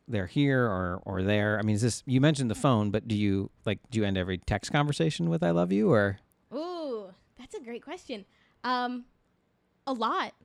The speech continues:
Speaker 1: Mm-hmm.
Speaker 2: Yeah.
Speaker 1: Yeah.
Speaker 2: And I do. I feel like I always try and make sure that that person knows that they're loved.
Speaker 1: Yeah.
Speaker 2: Um, it's probably 'cause at some point in my life, I felt like I didn't deserve it.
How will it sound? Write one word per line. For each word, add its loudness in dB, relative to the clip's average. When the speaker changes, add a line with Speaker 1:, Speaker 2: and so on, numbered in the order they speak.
Speaker 1:
Mm-hmm. 2
Speaker 2:
Yeah. -6
Speaker 1:
Yeah. -4
Speaker 2:
And -8
I -4
do. -4
I -10
feel -6
like -6
I -6
always -8
try -4
and -6
make -10
sure -8
that -12
that -12
person -12
knows -12
that -20
they're -16
loved. -16
Speaker 1:
Yeah. 0
Speaker 2:
Um, -20
it's -8
probably -2
'cause -4
at -4
some -6
point -6
in -10
my -8
life, -10
I -10
felt -12
like -12
I -8
didn't -14
deserve -14
it. -6